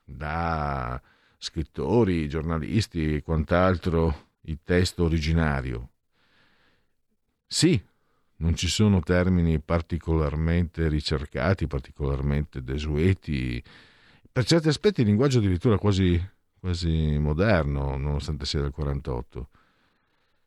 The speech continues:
Però peccato <laughs> che non dica nulla, non dice nulla, non ti dà nessuna garanzia.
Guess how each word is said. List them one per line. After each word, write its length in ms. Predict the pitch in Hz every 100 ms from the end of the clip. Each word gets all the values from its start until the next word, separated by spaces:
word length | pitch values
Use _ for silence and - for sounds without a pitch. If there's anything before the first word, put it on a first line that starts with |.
| _ _ _
Però 200 | - 117
peccato 340 | 117 87 98
<laughs> 240 | 117 90 -
che 200 | - 165
non 100 | 139
dica 260 | 139 - 139
nulla, 360 | 95 127 78
non 180 | 71 92
dice 220 | 107 110
nulla, 220 | 117 117
non 100 | 82
ti 100 | 85
dà 100 | 104
nessuna 300 | 131 107 87
garanzia. 560 | 104 69 71 - 98 69